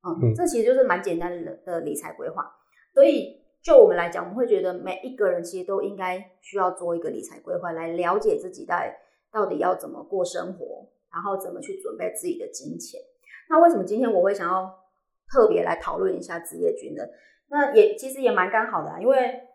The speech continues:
Speaker 1: 我儿子现在刚升高一嘛。
Speaker 2: 嗯。
Speaker 1: 好，然后升高中就是会有一个考试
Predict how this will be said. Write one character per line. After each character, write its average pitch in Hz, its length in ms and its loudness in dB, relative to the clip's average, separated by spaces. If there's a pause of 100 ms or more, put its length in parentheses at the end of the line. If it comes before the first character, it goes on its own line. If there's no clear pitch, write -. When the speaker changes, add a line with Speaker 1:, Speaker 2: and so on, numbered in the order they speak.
(180)
Speaker 1:
我 190 160 4
儿 208 120 6
子 214 160 -4
现 220 120 -4
在 208 320 -2 (400)
刚 208 160 -8
升 202 240 -2
高 180 280 -2
一 175 180 -10
嘛。 - 100 -10 (220)
Speaker 2:
嗯。 113 300 4
Speaker 1:
好， 82 180 -4
然 196 120 -8
后 247 300 2 (440)
升 285 280 4
高 254 200 6
中 240 180 2
就 233 100 2
是 233 200 -2
会 220 180 2
有 170 180 0
一 170 80 -4
个 - 120 -10
考 - 260 -12
试 - 460 -10